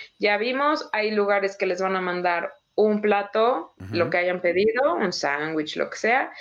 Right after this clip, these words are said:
Speaker 1: y hay otros que les van a vender la comida por kilo. Entonces, eh, decidan que lo que vaya, si están cocinando en casa, también está muy bien. Este,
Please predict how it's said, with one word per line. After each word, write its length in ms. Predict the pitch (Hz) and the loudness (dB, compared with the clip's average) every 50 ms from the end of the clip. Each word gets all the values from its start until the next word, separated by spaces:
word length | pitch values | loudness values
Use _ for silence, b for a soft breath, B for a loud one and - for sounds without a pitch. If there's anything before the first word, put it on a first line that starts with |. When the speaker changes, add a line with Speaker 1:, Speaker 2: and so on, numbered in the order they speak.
| B B B - | B B B -2
Speaker 1:
y 80 | 190 | 0
hay 160 | 190 190 196 | 0 2 0
otros 240 | 196 196 196 208 208 | 0 -2 -4 -6 -4
que 100 | - 185 | -2 -2
les 180 | 175 170 165 165 | 0 0 0 2
van 240 | 175 175 175 185 180 | 0 0 0 0 -2
a 60 | 180 | -2
vender 580 | 175 170 165 165 170 170 185 196 220 240 - - b b b b _ | 0 -2 0 0 0 2 2 2 0 -2 -6 -12 b b b b _
la 480 | - 190 180 180 185 202 - - - _ _ _ | 0 0 0 2 0 -2 -4 -6 -10 _ _ _
comida 720 | - 190 180 180 180 185 190 185 190 190 202 - - - _ | -2 -2 0 0 0 0 2 4 4 2 2 0 -4 -4 _
por 400 | - 185 185 190 196 196 - - _ | 2 4 4 4 4 2 -2 -10 _
kilo. 360 | - - 170 156 135 - - - _ _ _ _ _ _ _ _ _ _ _ | -4 0 0 0 0 -2 -8 -14 _ _ _ _ _ _ _ _ _ _ _
Entonces, 480 | - - 185 175 190 196 196 190 - B B B B B B B _ | -4 -4 -2 2 2 2 2 0 -4 B B B B B B B _
eh, 460 | 190 190 185 180 180 175 - - - _ _ _ - | 2 2 4 4 2 0 -2 -8 -14 _ _ _ -8
decidan 640 | 185 190 196 196 196 - 233 233 240 247 247 240 214 | -2 0 0 0 2 0 2 2 4 2 2 0 -2
que 380 | 220 233 214 220 240 254 240 - | 0 0 2 2 0 0 0 0
lo 160 | 190 190 190 | 0 0 2
que 120 | 196 185 | 2 2
vaya, 440 | 185 196 202 208 208 220 226 233 220 | 2 2 2 2 2 2 0 0 0
si 120 | - - | 0 0
están 300 | 208 196 - - 220 220 | -2 -2 0 -2 -2 0
cocinando 540 | 214 254 233 226 214 196 196 196 196 196 202 | 0 -2 0 0 0 0 0 0 0 0 0
en 80 | 202 196 | -2 0
casa, 560 | 202 196 190 190 190 - 202 202 - - - _ | -2 -2 -2 -2 -2 -2 -2 -2 -2 -6 -6 _
también 520 | 196 190 196 196 196 202 202 202 208 214 | -4 -2 -2 -2 0 2 2 2 2 2
está 300 | 214 214 214 - 208 190 | 0 -2 -2 -2 -2 -2
muy 260 | 190 185 185 180 185 | -2 -2 -2 -2 -2
bien. 460 | 180 185 170 165 160 165 202 294 403 - _ _ _ _ _ _ _ _ _ _ _ _ _ _ _ _ _ _ _ _ _ B B B B B B B B _ | 0 2 2 2 2 2 0 -4 -8 -10 _ _ _ _ _ _ _ _ _ _ _ _ _ _ _ _ _ _ _ _ _ B B B B B B B B _
Este, 1600 | - 185 185 185 185 185 175 - - - _ _ 202 190 185 185 185 180 180 180 180 180 180 180 180 180 175 170 170 - | -2 0 2 2 0 -2 -4 -10 -14 -18 _ _ 0 2 2 4 4 4 4 6 6 6 6 6 6 6 4 2 0 -2